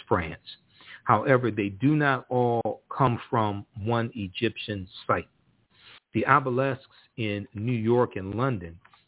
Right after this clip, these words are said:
are carved out of red granite from the quarries of Aswan, a major source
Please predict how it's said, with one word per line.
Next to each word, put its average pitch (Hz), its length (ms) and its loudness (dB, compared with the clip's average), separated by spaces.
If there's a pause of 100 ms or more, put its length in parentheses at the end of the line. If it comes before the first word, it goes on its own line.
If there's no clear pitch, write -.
(140)
are 98 120 -6 (100)
carved 120 400 4
out 104 160 -2
of 90 200 -4
red 110 340 0
granite 110 480 -6 (760)
from 104 180 2
the 92 80 -2
quarries 107 640 0
of 87 120 -8
Aswan, 98 720 -6 (600)
a 101 100 -2
major 107 420 0 (160)
source 113 260 0